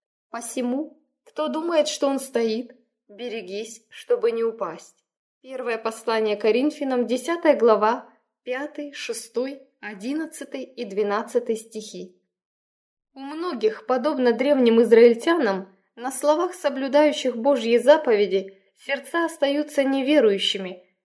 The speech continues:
хотя внешне они и следуют всем постановлениям Бога. Несмотря на дарованный им великий свет и драгоценные преимущества,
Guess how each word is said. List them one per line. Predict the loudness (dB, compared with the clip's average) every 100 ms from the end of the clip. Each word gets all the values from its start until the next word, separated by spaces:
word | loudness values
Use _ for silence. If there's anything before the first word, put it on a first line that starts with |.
| _
хотя | -4 0 0
внешне | 0 0 0 0 0 0
они | 2 4 2
и |
следуют | 2 0 2 2 -2
всем | -4 -4 0
постановлениям | 0 2 0 2 4 4 4 0 2
Бога. | 0 0 -4 -10 _ _ _ _ _ _ -8
Несмотря | -8 -4 -2 4 4
на | 4 2
дарованный | 4 6 4 4 4
им | 4
великий | 2 0 0 -2
свет | -4 -4 -4 -6 -10 _ _ _
и | -10
драгоценные | -8 -6 -6 -2 0 2 0
преимущества, | 2 2 2 -2 -4 -6 -2 -4 -4